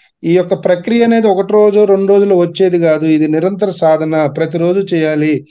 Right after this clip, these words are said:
గంటలు గంటలు చేయాలి, రోజులు రోజులు చేయాలి, నెలలు నెలలు చేయాలి,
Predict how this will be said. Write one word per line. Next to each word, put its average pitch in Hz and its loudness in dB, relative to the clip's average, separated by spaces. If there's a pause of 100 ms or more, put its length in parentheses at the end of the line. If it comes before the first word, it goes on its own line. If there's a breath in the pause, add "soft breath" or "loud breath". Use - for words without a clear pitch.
(340 soft breath)
గంటలు 160 0
గంటలు 175 0
చేయాలి, 156 0
రోజులు 160 0
రోజులు 175 -2
చేయాలి, 156 -2
నెలలు 151 0
నెలలు 170 0
చేయాలి, 151 -6